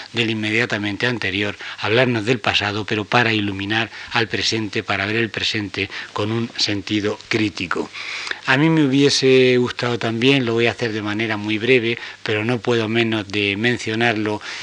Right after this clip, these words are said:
eh, hacer un hincapié quizá todavía mayor en algunos, eh, en una tipología de los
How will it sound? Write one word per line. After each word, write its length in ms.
eh, 280
hacer 260
un 80
hincapié 420
quizá 300
todavía 380
mayor 480
en 220
algunos, 580
eh, 360
en 100
una 400
tipología 680
de 120
los 100